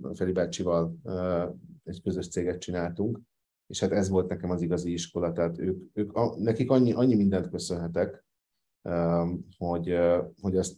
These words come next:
azt szintén így utólag mértem föl, de, ehm, én főleg Feri bácsi emberének számítottam ott a, a Trigrániton belül, és, eh, tényleg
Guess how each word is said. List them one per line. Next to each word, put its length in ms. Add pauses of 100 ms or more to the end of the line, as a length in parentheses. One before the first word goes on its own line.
(160)
azt 140
szintén 320
így 80
utólag 420
mértem 420
föl, 320
de, 340 (680)
ehm, 440
én 200
főleg 240
Feri 200
bácsi 280
emberének 400
számítottam 640
ott 200
a, 180
a 80
Trigrániton 640
belül, 460
és, 340
eh, 300 (280)
tényleg 360